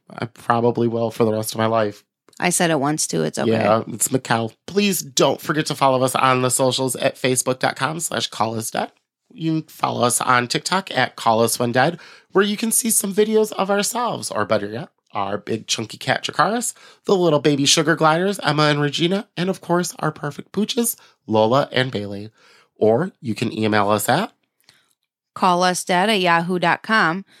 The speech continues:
Speaker 2: to tell us what you thought about the case, ask questions,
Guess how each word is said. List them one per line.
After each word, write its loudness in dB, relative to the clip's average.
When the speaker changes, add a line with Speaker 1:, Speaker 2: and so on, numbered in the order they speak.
Speaker 2:
to -6
tell 2
us 2
what 2
you -4
thought 2
about 0
the -20
case, -2
ask 0
questions, -2